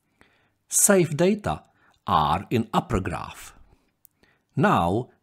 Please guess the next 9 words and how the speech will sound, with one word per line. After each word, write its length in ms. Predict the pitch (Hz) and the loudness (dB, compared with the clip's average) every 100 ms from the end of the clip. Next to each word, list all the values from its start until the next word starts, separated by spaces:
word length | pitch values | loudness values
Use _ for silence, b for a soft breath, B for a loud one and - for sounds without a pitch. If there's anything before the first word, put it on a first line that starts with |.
| - | -6
just 240 | 107 110 | -4 -2
one 240 | 131 170 | 0 0
value 400 | 165 165 120 87 | 2 2 0 -2
is 120 | 90 - | -6 -6
saved. 600 | - - 76 73 - - _ _ _ _ _ _ _ _ _ _ _ _ _ _ _ _ _ _ _ _ _ _ _ _ _ | -4 -2 -4 -8 -16 -20 _ _ _ _ _ _ _ _ _ _ _ _ _ _ _ _ _ _ _ _ _ _ _ _ _
Five 380 | - 180 185 185 | 0 2 4 4
minutes 440 | 175 110 87 - | 4 2 -2 -8
are 220 | - 95 101 | -4 -2 0
running. 400 | 143 95 69 | 0 0 -6